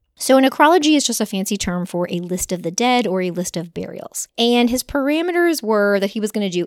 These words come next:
every white male twenty years or older that had ever lived in DeKalb or Fulton counties from eighteen twenty-one until nineteen thirty-one.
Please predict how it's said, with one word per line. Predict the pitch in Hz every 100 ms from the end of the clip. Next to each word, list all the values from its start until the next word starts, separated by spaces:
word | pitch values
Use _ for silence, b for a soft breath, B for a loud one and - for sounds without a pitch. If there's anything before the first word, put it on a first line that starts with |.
| 190
every | 208 208 233 233
white | 196 190 233
male | 233 202 190 185 196 -
twenty | - 202 202 220
years | 214 214 226
or | 254
older | - 190 185 185 185 B B B
that | 202
had | 202 202
ever | 202 247 254
lived | 220 214 208
in | 208
DeKalb | 208 - 202 202 208 202
or | 220
Fulton | 208 190 180 202 208
counties | 185 175 170 165 160 -
from | - - 196 196
eighteen | 240 262 - 277
twenty-one | - 269 240 196 185 185 185 - -
until | 180 - 180 175 185
nineteen | 180 175 175 165
thirty-one. | - - 170 - -